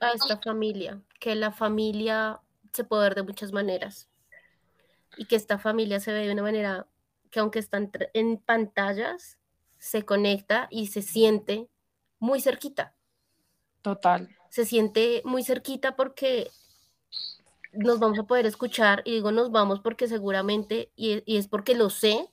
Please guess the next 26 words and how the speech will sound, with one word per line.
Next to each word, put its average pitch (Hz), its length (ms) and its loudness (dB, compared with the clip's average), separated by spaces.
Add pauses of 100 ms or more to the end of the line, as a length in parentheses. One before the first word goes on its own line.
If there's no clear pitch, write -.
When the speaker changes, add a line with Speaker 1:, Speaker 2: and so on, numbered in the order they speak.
(100)
Speaker 1:
de, 185 380 -2
de, 196 220 -4
de 190 140 -6
primera 190 260 0
mano 190 180 -2
lo 220 140 0
sé, 196 340 -4 (640)
que 214 120 0
María 190 360 4
los 202 200 -2
escucha, 220 720 -2
si 208 120 -10
ustedes 196 220 -4
le 185 80 -2
envían 185 260 0
un 180 140 -6
audio, 175 460 -8
los 202 260 0
lee, 214 480 6
si 202 120 -12
ustedes 185 220 -4
les 185 140 -6
envían 175 440 -4
lo 202 140 -2
que 202 120 -2
sea. 196 300 -2